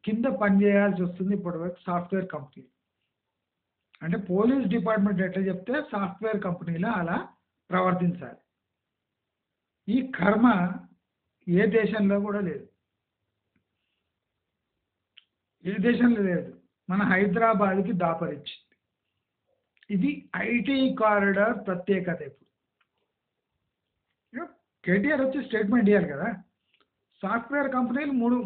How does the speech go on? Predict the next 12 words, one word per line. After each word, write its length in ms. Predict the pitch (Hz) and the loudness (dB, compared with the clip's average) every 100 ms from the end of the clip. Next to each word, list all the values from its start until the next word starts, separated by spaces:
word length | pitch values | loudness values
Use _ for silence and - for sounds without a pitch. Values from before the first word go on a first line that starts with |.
| 196 | 2
మూడు 140 | 247 247 | 2 4
గంటలకు 260 | 240 220 196 | 2 2 2
మూసుకోవాలనా, 500 | - 143 123 131 185 202 _ _ _ _ _ - | 0 -8 -10 -10 -10 -10 _ _ _ _ _ -8
నాలుగు 240 | 180 226 | -4 0
గంటలకు 240 | 233 220 196 | 2 4 2
మూసుకోవాలనా? 480 | 175 175 131 127 170 175 - _ _ _ _ _ _ _ _ 165 | 0 -4 -10 -10 -10 -10 -14 _ _ _ _ _ _ _ _ 2
ఉమ్? 180 | 196 - - _ _ _ _ _ _ _ _ _ _ _ _ _ _ _ _ _ _ - | 2 2 -6 _ _ _ _ _ _ _ _ _ _ _ _ _ _ _ _ _ _ -8
అంటే 140 | 175 233 175 | -2 0 2
ధమ్కేస్తున్నావా? 720 | 185 196 262 220 180 135 143 311 - _ _ _ _ _ _ _ - 202 | 2 2 2 0 -2 -6 -8 -10 -14 _ _ _ _ _ _ _ 0 4
మీరు 340 | 277 277 247 247 196 | 4 2 0 -2 -2
ఫైనాన్షియల్ 640 | 190 208 247 226 240 214 208 | 0 2 2 2 0 0 -4
డిస్ట్రిక్ట్‌ల 480 | - 214 175 202 | -6 -12 -8 -4